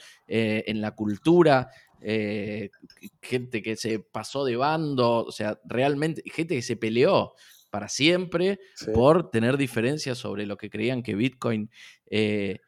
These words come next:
Speaker 1: tenía que ser. En esa época, eh, ¿vos ya estabas preocupado por los, eh, pre-, preocupado, interesado, con, con ganas de trabajar en, en los temas de identidad digital?
Speaker 2: Eh, sí, en algún momento,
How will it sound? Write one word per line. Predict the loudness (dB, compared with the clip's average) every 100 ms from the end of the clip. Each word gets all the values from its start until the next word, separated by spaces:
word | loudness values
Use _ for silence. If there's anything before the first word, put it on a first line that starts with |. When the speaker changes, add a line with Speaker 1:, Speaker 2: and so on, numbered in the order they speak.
| _ _ _
Speaker 1:
tenía | -2 0 0
que | -2
ser. | -2 0 -2 -8 _
En | 4
esa | 4 4 2
época, | 2 0 2 0 0 -10 _ -2
eh, | 2 2 2
¿vos | 0 0
ya | 0
estabas | 2 2
preocupado | 2 0 2 2
por | 4 2
los, | 2 2 0 -6 -10
eh, |
pre-, | -8 -8
preocupado, | -4 -2 0 2 6 6
interesado, | 4 0 0 4 6 8 8 6
con, | 0 -4
con | -4 -4
ganas | -2 0
de | -2
trabajar | -2 -4 -2 2 2 0 -8 _ _
en, | -4 -4 -2
en | -4
los | -4 -2
temas | -2 0 2
de | 2 2
identidad | 2 0 0 2 4
digital? | 4 0 0 2 2 -2 _ _ -20 -20 -20 -20 _ _ _ _
Speaker 2:
Eh, | 4 6 4 4 0 -4 _ _
sí, | -16 -2 2 4
en | 4
algún | 4 4
momento, | 2 4 2 4 2 2